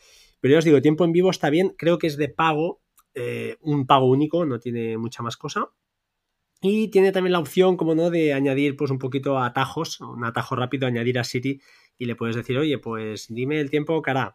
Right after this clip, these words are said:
y te abrirá la aplicación y te mostrará un poquito, pues, todo esto. No sé, eh, además lleva un radar, eso sí, de, típico de por satélite, donde ves, pues, si hay alguna nube,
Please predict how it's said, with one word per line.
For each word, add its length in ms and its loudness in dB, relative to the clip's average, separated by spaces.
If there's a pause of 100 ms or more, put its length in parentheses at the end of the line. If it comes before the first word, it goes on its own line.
y 100 -10
te 400 -4
abrirá 320 -6
la 80 -2
aplicación 480 -6
y 80 -6
te 320 -14
mostrará 400 -10
un 60 -8
poquito, 320 -14
pues, 160 -20
todo 180 -20
esto. 220 -20 (640)
No 100 4
sé, 320 -2
eh, 240 -8
además 320 0
lleva 160 -2
un 80 0
radar, 300 2
eso 160 -2
sí, 360 -4
de, 140 -10
típico 420 -2
de 380 0
por 100 -6
satélite, 600 -4
donde 260 -6
ves, 180 -10
pues, 580 -16
si 140 -16
hay 60 -8
alguna 300 -6
nube, 540 -2